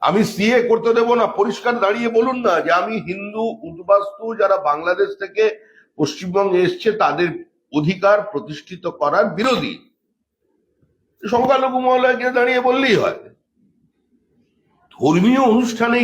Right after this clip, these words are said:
গিয়ে সেখানে তিনি রাজনীতির কথা বলছেন, সিএ এর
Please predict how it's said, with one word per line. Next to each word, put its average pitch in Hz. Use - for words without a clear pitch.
গিয়ে 202
সেখানে 196
তিনি 214
রাজনীতির 160
কথা 170
বলছেন, 156
সিএ 185
এর 202